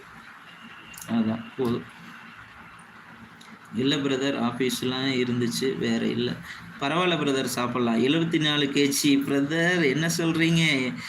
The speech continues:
எனக்கும் எழுபத்தி நாலு தான். நான் எழுபத்தி எட்டு இருந்தேன். இப்போ மத்தியான சாப்பாடு வந்து கொஞ்சம் கட் பண்ணிட்டேன். வெயில் காலத்துனால சாப்பிட முடியறதில்ல பிரதர். அதனால வந்து இப்போ வந்து ஹாஸ்பிட்டல் போயிருந்தேன். கொஞ்சம்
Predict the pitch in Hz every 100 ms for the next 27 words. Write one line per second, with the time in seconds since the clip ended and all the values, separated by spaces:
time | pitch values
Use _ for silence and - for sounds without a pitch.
0 | - - 127 151 175 170 143 151 135 139
1 | 131 120 110 - - - - - - -
2 | 139 139 151 185 196 175 143 143 165 156
3 | 139 135 180 170 - - - - - -
4 | 135 - 143 135 135 135 151 185 175 170
5 | 160 160 151 147 151 160 147 139 135 117
6 | 147 139 131 127 123 139 151 143 139 135
7 | 135 139 143 120 135 139 135 127 123 117
8 | 120 113 113 110 107 113 - - - -
9 | 120 123 131 156 143 147 139 131 127 143
10 | 156 151 139 131 - 131 120 120 117 -
11 | 156 165 165 147 139 139 135 131 127 123
12 | 123 120 120